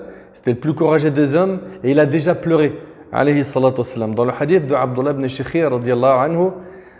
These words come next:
on l'a entendu pleurer pendant qu'il était en prière et son bruit ressemblait à une marmite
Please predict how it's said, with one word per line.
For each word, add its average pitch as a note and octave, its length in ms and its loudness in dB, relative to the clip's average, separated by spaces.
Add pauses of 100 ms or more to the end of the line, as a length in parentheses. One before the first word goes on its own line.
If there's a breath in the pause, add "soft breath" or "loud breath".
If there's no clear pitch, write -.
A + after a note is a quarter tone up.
(240 loud breath)
on C#3 100 0
l'a C#3+ 260 2
entendu D#3+ 440 -2
pleurer D#3+ 420 0
pendant C#3 380 -2
qu'il C3+ 180 -8
était C3 180 -2
en C#3 100 -2
prière E3+ 440 0 (760 loud breath)
et C3+ 380 0
son C#3 380 -6
bruit E3 360 2
ressemblait D3 560 -2
à C3 80 0
une C3+ 280 -2
marmite D#3+ 460 -2